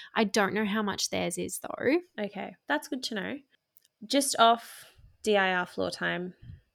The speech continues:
Speaker 2: if you're looking at, like, therapy approaches, if you think about therapy on, like, a continuum, D I R Floor Time and Hanen is really focused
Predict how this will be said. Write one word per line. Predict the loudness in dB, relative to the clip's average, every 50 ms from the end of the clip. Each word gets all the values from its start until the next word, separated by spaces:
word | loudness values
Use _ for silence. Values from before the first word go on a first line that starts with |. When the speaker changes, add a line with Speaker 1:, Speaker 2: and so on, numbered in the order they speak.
| _ _ _ _ _ _
Speaker 2:
if | 0 2 4
you're | 6 6
looking | 6 4 4 2 0 0
at, | 2 4
like, | 4 4 2 2
therapy | 4 8 8 10 10 8 6 2 0
approaches, | 0 2 0 0 0 0 -2 -2 -2 -2
if | -2 -4 -4
you | -4
think | -2 -2 -2 -2 0 -2
about | 0 0 2 2 4 2 2 0 -2 -6 -6 -8 -2 _
therapy | 4 6 6 4 2 0 -4 -4 -2
on, | -4 -4 -4 -4
like, | -4 -6 -8 -8
a | -10
continuum, | -8 -8 -8 -6 -4 -4 -4 -2 -2 -2 -2 -2 -4 -6 -8 -10 _ _
D | 2 4 6 6
I | 8 6 6
R | 6 4 4
Floor | 4 2 2 2
Time | 2 0 -4 -2 -2
and | -2 -4 -4
Hanen | -2 -2 0 0 0 -2 -2 -4 -2 -2
is | -2 -2 -2 -2
really | -2 0 0 0 2 0 0 -2 -2
focused | -2 -2 -2 -2 -2 -2 -4 -4 -4 -6